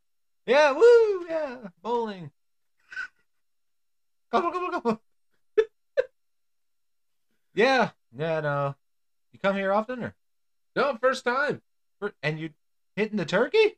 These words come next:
Speaker 2: I don't know what a turkey's called. I just call everything a turkey.
Speaker 1: Oh. Turkey,
Speaker 2: Wow,
Speaker 1: turkey.
Speaker 2: you sound really impressed at first,
Speaker 1: Oh, I
Speaker 2: and then
Speaker 1: was. I was a turkey's three strikes in a row.
Speaker 2: Oh, Jesus, no, I haven't got that good yet.
Speaker 1: I see.
Speaker 2: Yeah, I thought it was three pins, to be honest.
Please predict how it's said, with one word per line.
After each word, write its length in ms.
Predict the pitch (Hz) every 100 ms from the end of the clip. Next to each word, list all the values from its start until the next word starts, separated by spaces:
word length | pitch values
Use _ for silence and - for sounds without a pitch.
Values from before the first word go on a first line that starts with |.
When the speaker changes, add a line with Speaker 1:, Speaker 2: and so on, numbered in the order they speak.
| -
Speaker 2:
I 80 | 240
don't 140 | 262
know 120 | 254
what 140 | 247 220
a 60 |
turkey's 360 | 202 208 202 185
called. 300 | 170 165 143
I 60 | 147
just 180 | 165
call 240 | - 156 143
everything 400 | 131 131 123 113
a 40 |
turkey. 460 | 110 117 - 127 117 _
Speaker 1:
Oh. 320 | 92 92 90 87 _ _ _ _ 139 _ _ _ -
Turkey, 100 | 165
Speaker 2:
Wow, 360 | 165 143 120 -
Speaker 1:
turkey. 180 | 175 147
Speaker 2:
you 60 | 147
sound 280 | 165 151
really 240 | 147 151 139
impressed 440 | 139 165 156 -
at 140 | 127 -
first, 340 | 151 135 127 -
Speaker 1:
Oh, 80 | 160
I 120 | 151
Speaker 2:
and 80 | 175
then 60 | 170
Speaker 1:
was. 220 | 151 107 _ _ -
I 60 |
was 100 | 143
a 40 | 143
turkey's 320 | 170 160 139
three 220 | - 143
strikes 400 | 131 - 135 135
in 80 | 117
a 60 | 104
row. 280 | 113 107 92
Speaker 2:
Oh, 360 | 233 359 285 165
Jesus, 460 | 147 196 131 113 120
no, 140 | 127
I 100 | 120
haven't 160 | 147 131
got 140 | 127
that 160 | 127 120
good 160 | 113 113
yet. 220 | 120 110 _
Speaker 1:
I 160 | 113 107
see. 300 | - 98 90 _
Speaker 2:
Yeah, 180 | 123 117 - _ _
I 80 | 175
thought 140 | 202
it 80 | 185
was 120 | 160
three 260 | - 175 170
pins, 500 | - 196 165 117 110
to 80 | 117
be 140 | 117
honest. 380 | 139 123 107